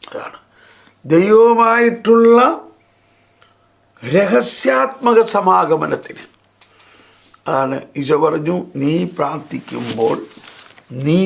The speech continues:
പ്രാർത്ഥിക്കുമ്പോൾ", കണ്ടോ, നീ വ്യക്തിപരമായി നിന്റെ മുറിയിൽ കടന്ന് നിന്റെ പിതാവിനോട്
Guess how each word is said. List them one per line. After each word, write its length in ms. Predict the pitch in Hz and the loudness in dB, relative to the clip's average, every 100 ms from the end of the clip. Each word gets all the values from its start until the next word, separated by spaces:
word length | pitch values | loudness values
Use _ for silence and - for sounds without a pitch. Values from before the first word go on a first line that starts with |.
| 185 | 0
പ്രാർത്ഥിക്കുമ്പോൾ", 760 | 151 143 156 - 117 127 110 - 131 | -2 -4 -6 -14 -12 -12 -10 -2 -2
കണ്ടോ, 200 | 127 - 127 | -2 -4 -2
നീ 120 | 180 139 - _ 147 | -2 -4 -10 _ -4
വ്യക്തിപരമായി 760 | 170 - 202 170 - - - - _ - _ - | -4 -4 -6 -6 -6 -10 -12 -16 _ -20 _ -4
നിന്റെ 360 | 156 190 220 240 196 | 0 2 4 4 2
മുറിയിൽ 320 | 170 160 151 - | 0 0 -2 -4
കടന്ന് 480 | 127 113 117 139 151 - _ _ _ _ _ _ - - - - - _ _ - 160 | -2 -4 -6 -6 -6 -8 _ _ _ _ _ _ -20 -20 -20 -20 -20 _ _ -6 -2
നിന്റെ 380 | 185 220 240 226 | 0 2 2 2
പിതാവിനോട് 840 | 180 165 151 147 147 143 147 147 | 2 0 0 0 -2 -2 0 2